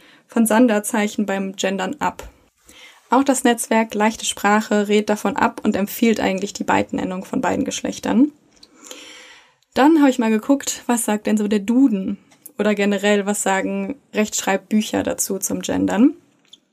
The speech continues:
Denn für die offizielle Rechtschreibregeln gibt es bisher noch keine Reform.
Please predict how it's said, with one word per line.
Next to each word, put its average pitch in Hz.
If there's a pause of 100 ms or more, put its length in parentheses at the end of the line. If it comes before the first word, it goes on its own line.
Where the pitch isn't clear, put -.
(840)
Denn 240
für 247
die 220
offizielle 214
Rechtschreibregeln 247
gibt 233
es -
bisher 208
noch 196
keine 202
Reform. 196